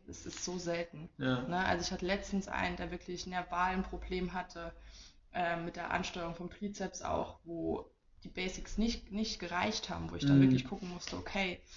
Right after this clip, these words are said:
Speaker 1: wie kriege ich den Nerv nochmal runter, ähm, wie kann ich da nochmal ein bisschen, ähm, neuromuskulär auch rangehen?“ Ähm, aber ansonsten, die Basic, die Basics funktionieren für
Speaker 2: Klar.
Speaker 1: jeden. Ne?
Speaker 2: Ja.
Speaker 1: Und es ist das Problem, dass die Leute nicht durchhalten. Ähm,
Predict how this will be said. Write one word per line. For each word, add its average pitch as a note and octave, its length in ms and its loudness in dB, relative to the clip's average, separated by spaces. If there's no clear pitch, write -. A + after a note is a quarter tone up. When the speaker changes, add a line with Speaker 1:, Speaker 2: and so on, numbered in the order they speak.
Speaker 1:
wie G3+ 120 -2
kriege G3 260 -2
ich - 100 -4
den F#3 160 -2
Nerv F#3 280 0
nochmal E3+ 320 -4
runter, E3 600 -2
ähm, E3 380 0
wie F3+ 400 0
kann F3+ 220 -8
ich - 120 -8
da F3+ 140 0
nochmal F#3 280 -4
ein E3+ 60 -6
bisschen, - 420 -6
ähm, E3+ 320 0
neuromuskulär F#3 800 2
auch F3 160 0
rangehen?“ E3 640 0
Ähm, D#3 260 -8
aber - 180 -6
ansonsten, F3+ 720 0
die F#3+ 60 -6
Basic, F#3 400 -6
die - 40 -12
Basics G#3 340 -6
funktionieren G#3 520 -6
für F3+ 100 -6
Speaker 2:
Klar. F#3 120 6
Speaker 1:
jeden. - 200 2
Ne? F#3 100 -2
Speaker 2:
Ja. G#3+ 80 4
Speaker 1:
Und E3 120 6
es F#3+ 80 -2
ist G3 120 -4
das - 80 -20
Problem, G3+ 400 -2
dass F#3 160 -4
die F#3 80 -4
Leute F3+ 300 -2
nicht F3+ 220 -2
durchhalten. A3 720 0
Ähm, F3 720 0